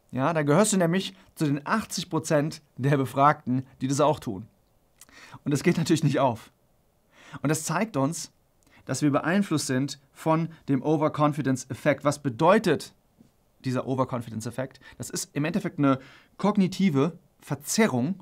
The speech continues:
bei den Menschen, ja, äh, ihre Fähigkeiten oder ihr Wissen zu überschätzen und zu selbstsicheren Vorhersagen oder Entscheidungen zu neigen. Ja? Wir denken also manchmal, dass wir schlauer sind, als was wir wirklich sind. Ja? Oder wir, wir denken, dass wir immer recht haben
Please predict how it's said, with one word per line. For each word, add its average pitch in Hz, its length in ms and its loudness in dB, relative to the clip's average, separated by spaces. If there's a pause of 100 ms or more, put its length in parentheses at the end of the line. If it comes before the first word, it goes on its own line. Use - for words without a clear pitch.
bei 123 100 -2
den 120 140 0
Menschen, 139 520 -4 (100)
ja, 123 260 -4 (440)
äh, 139 240 4
ihre 165 200 2
Fähigkeiten 147 680 2
oder 123 120 0
ihr 120 200 -2
Wissen 165 480 0
zu - 140 -6
überschätzen 151 640 -2 (240)
und 156 360 0 (220)
zu - 160 -2
selbstsicheren 156 580 0
Vorhersagen 135 680 -2
oder 123 120 -2
Entscheidungen 120 520 -4 (160)
zu - 140 -8
neigen. 107 380 -6 (260)
Ja? 139 260 -4 (240)
Wir 127 100 -4
denken 196 260 4
also 131 200 2
manchmal, 120 300 0
dass 120 100 -6
wir 135 80 -2
schlauer 139 320 2
sind, 127 120 0
als 120 140 -8
was 127 140 -6
wir 117 60 -6
wirklich 123 320 -4
sind. 113 260 -4
Ja? 113 160 -2
Oder 117 140 -4
wir, 120 320 -2
wir 127 100 -2
denken, 147 280 -2
dass 127 160 -2
wir 123 80 -4
immer 131 180 2
recht 139 240 -2
haben 107 300 -10